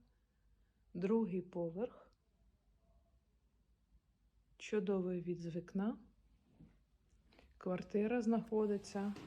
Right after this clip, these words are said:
в самому-самому центрі, площа Шевченка. Ось така зручна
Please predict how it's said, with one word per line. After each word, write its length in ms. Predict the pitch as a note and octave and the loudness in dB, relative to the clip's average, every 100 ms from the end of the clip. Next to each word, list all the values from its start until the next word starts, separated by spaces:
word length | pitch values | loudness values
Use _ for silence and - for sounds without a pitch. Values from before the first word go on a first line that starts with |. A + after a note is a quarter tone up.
| - | -10
в 40 | |
самому-самому 1400 | - - F3+ G#3+ A3+ A3+ G#3+ G#3 - - F#3 G3 G3+ F#3+ F3+ | -6 -2 2 4 6 6 4 2 -2 -4 -2 0 -2 -2 -6
центрі, 500 | - F3+ F3 F3 F#3 | -6 -6 -6 -8 -12
площа 460 | - F3+ F#3+ - | -8 -6 -6 -6
Шевченка. 680 | F#3 E3+ - - E3 E3 - - _ _ _ _ _ _ _ - - _ _ - | -6 -8 -10 -12 -12 -12 -16 -20 _ _ _ _ _ _ _ -20 -20 _ _ -8
Ось 160 | A3 | -6
така 340 | - G#3 F3+ E3 | -4 -4 -4 -4
зручна 520 | E3+ E3 - F3+ | -4 -4 -4 -4